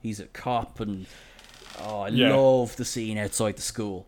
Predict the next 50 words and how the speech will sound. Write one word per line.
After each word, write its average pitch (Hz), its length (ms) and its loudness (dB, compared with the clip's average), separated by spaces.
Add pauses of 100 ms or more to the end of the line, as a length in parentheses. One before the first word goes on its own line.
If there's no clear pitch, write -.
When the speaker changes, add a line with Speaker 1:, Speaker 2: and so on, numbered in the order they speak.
Speaker 1:
I - 80 -6
love 113 140 2
Speaker 2:
No, 214 220 12
Speaker 1:
it. 190 60 6
Speaker 2:
I 196 100 10
hate, 180 360 8
right, 160 260 8
I'm 135 140 2
glad 170 240 6
we're 147 60 0
gonna 156 160 2
disagree 147 400 8
about 120 220 4
this. 143 180 4
I 127 100 4
hate 143 320 2
that 131 180 0
scene 117 340 0
so 127 260 4
much. 110 300 -2
I, 123 80 -4 (220)
Speaker 1:
What's - 120 -2
Speaker 2:
so, - 160 8
Speaker 1:
wrong? 415 560 0 (120)
Speaker 2:
my, 156 200 8 (100)
my 156 300 2
only 185 440 8
other 160 160 4
hiccup, 139 320 2
other 135 180 4
than 127 160 0
the 123 100 2
length 131 260 2
of 120 120 -2
the 117 60 -6
film, 117 500 -2 (100)
is 131 340 2 (400)
his 135 160 2
dad's 139 300 4
unbelievable. 131 720 2 (440)
No 185 680 8 (180)
dad 165 520 4 (240)
that 135 200 2
wants 151 400 0
their 143 160 4
son 131 360 2
to 131 140 -4
succeed 151 600 0
in 139 220 2
this 135 320 4